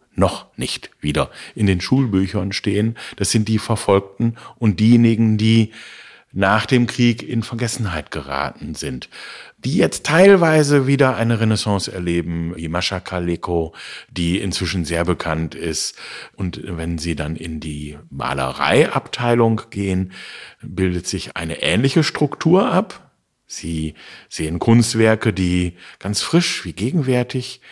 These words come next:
wirken, die großartige Malerei sind. Und wenn Sie dann den Namen sehen, dann kommt wahrscheinlich ein großes Fragezeichen. Wer ist denn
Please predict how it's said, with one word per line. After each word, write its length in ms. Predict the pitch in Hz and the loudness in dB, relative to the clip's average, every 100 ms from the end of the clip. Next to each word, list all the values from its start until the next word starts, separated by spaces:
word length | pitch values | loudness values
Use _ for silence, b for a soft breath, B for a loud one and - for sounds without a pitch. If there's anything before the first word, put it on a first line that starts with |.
| B _ | B _
wirken, 720 | 85 104 156 220 160 156 147 | -2 4 4 2 0 0 0
die 440 | 101 87 85 85 - | -2 -2 -2 -4 -8
großartige 640 | - 82 98 - - 110 117 | -10 -6 -6 -8 -10 -6 -4
Malerei 600 | 98 92 92 - 67 127 | -2 -4 -6 -6 -4 -2
sind. 360 | 131 139 135 B B B B | 0 0 -2 B B B B
Und 160 | - 92 | -6 0
wenn 120 | 101 | 2
Sie 120 | 107 | 2
dann 200 | 104 104 | 2 2
den 140 | 98 92 | 2 2
Namen 400 | 80 87 110 110 | 2 2 2 2
sehen, 260 | 104 104 | 0 0
dann 320 | 101 98 101 | 0 -4 -8
kommt 300 | - 92 92 | -8 -6 -6
wahrscheinlich 440 | 101 - 78 92 92 | -8 -8 -8 -10 -10
ein 100 | 90 | -10
großes 400 | - 85 101 - | -6 -6 -6 -8
Fragezeichen. 960 | - 120 - 104 - 101 101 - 92 B B B B B - | -8 -10 -8 -8 -6 -4 -4 -6 -8 B B B B B -16
Wer 320 | - 82 90 | -4 -2 0
ist 280 | 101 - - | -2 -4 -4
denn 340 | 87 87 90 | -4 -2 -4